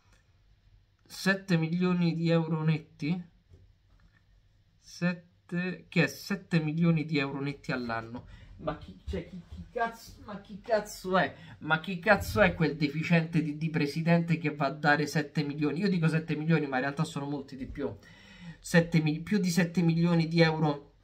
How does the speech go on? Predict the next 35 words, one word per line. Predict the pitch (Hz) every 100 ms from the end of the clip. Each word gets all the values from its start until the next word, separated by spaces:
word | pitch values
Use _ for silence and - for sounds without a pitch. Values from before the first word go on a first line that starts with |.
| _ _ _ _ - -
netti | 175 175 170 170 165
a | 151 156
questo | 165 - 151
allenatore | 143 143 139 143 135 -
qua. | 147 117 - - - _ _ _ _ _ -
Per | 160
cosa? | 160 247 226
Per | 180 170
arrivare | 165 185 180
deci-, | 180 190 175
per | 175 165
arrivare | 170 175 196 185
decimo | 190 180 196 180
in | 175
classifica? | 175 165 - 143 123 127 131 -
Cioè, | 151 117
proprio, | - 139 135 123 123 - - - - -
cioè, | 156 -
è | 156
un | 156
fallimento | 165 185 170 170 185 208 -
non | 165 160
solo, | 165 - 240 175 151 143 147 139
eh, |
pers-, | 160 147 - 180
eh, | 160 143
di | 147
prestigio | 165 143 - 151 147
personale, | 143 135 - 139 139 131 123
ma | 123 127
anche | 143 -
di | 139 131
faccia | 147 139 -
della | 131 131
Juventus, | 131 131 123 120 127